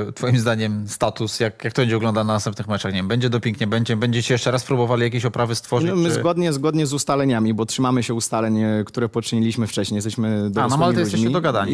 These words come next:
Speaker 2: Jesteśmy,
Speaker 1: mówisz.
Speaker 2: tak, bo oprawa poleciała, e, i wszystkie, wszystkie
Speaker 1: Hmm.
Speaker 2: atrybuty, e, już samolotem. Więc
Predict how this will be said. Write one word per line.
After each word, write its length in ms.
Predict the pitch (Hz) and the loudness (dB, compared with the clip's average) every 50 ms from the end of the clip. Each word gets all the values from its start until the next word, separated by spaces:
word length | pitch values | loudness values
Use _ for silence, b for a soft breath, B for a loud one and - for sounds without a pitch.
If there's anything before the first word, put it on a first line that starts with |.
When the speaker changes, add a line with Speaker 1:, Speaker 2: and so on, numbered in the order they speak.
| 151 151 | 0 0
Speaker 2:
Jesteśmy, 240 | - 196 185 - 180 | 0 0 0 0 -2
Speaker 1:
mówisz. 100 | 170 - | 0 0
Speaker 2:
tak, 240 | 156 131 120 110 113 | 0 0 -2 -2 -4
bo 80 | 117 | -4
oprawa 360 | 117 117 - 151 147 143 135 120 | -4 -2 -2 -2 0 0 -2 -2
poleciała, 840 | - _ - 123 123 120 - 131 123 120 117 117 110 107 110 113 110 107 - - 120 117 101 - 107 104 110 107 - - - - | -4 _ 0 0 0 2 0 0 0 2 2 2 0 0 -2 -4 -8 -10 -12 -10 -8 -6 -4 -4 -4 -4 -4 -4 -4 -4 -4 -4
e, 40 | |
i 80 | - 107 | -6 -6
wszystkie, 380 | - - 120 - - - 117 107 | -4 -4 -4 -6 -2 -4 -4 -4
wszystkie 360 | - - 113 - - - 110 | -2 -6 -6 -6 -2 -2 -2
Speaker 1:
Hmm. 180 | 104 101 113 101 B B B B B B B - - | 0 -2 -4 -8 B B B B B B B -8 -6
Speaker 2:
atrybuty, 880 | 113 117 - - 127 120 113 170 175 - - 123 117 113 113 113 110 110 107 107 - - - | -6 -4 0 0 0 0 2 0 0 0 2 2 2 2 2 0 -2 -6 -10 -12 -12 -10 -6
e, 800 | 120 110 107 104 104 104 104 104 107 107 107 107 104 104 104 104 | -4 -2 -2 0 0 2 2 2 2 2 2 2 2 0 0 0
już 240 | 104 113 120 117 - | 0 0 0 0 0
samolotem. 580 | - 123 117 117 113 104 95 - 104 107 120 123 120 _ _ _ _ b b b b b b b b _ _ _ - - | 0 2 2 2 2 0 0 0 0 0 0 -2 -4 _ _ _ _ b b b b b b b b _ _ _ -16 -12
Więc 720 | - - 104 113 113 110 110 101 - - - - - - | -8 -4 0 2 2 2 2 0 -2 -4 -4 -6 -8 -12